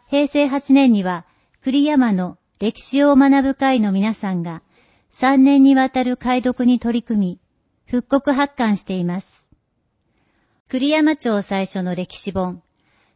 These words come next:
角田村史より二十年以上前に執筆され、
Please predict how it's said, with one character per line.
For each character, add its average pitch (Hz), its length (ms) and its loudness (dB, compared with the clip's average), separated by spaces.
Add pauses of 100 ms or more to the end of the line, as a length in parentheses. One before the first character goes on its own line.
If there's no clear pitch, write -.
角 - 220 -8
田 302 160 0
村 294 240 2
史 226 160 -6
よ 196 100 -2
り 170 220 -12 (280)
二 214 160 0
十 294 220 -2
年 302 260 4
以 285 40 0
上 220 240 0
前 196 240 -2
に 170 100 -6
執 - 240 -16
筆 175 120 -14
さ 180 200 -8
れ、 165 200 -12